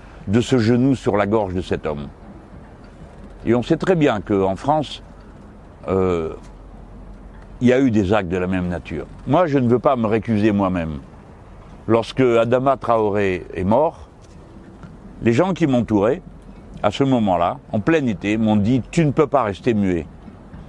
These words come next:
Ce n'est pas possible de laisser passer une chose pareille. » Et donc, on a un, un, un tweet de moi, juillet deux mille seize, je crois bien,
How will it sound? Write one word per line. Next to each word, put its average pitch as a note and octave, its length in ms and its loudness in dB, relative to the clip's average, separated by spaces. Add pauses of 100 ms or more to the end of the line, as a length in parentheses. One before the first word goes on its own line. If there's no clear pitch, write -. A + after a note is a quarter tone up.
(240)
Ce - 160 0
n'est D3+ 140 2
pas C3+ 160 2
possible A2+ 400 -2
de F2+ 100 0
laisser G2+ 240 2
passer G2+ 300 -2
une A2 120 0
chose G#2 260 0
pareille. » E2+ 360 -4 (1080)
Et A2 80 2
donc, D3 340 2
on C3+ 160 4
a F3 240 4
un, A2+ 220 0 (200)
un, F#2 300 0
un G#2+ 40 2
tweet D3+ 320 2
de B2 100 4
moi, C#3+ 380 2
juillet A#2 520 2 (920)
deux F#2+ 160 2
mille G#2 160 0
seize, D#3+ 480 -2 (220)
je F#2 60 -6
crois - 160 -2
bien, G#2 240 0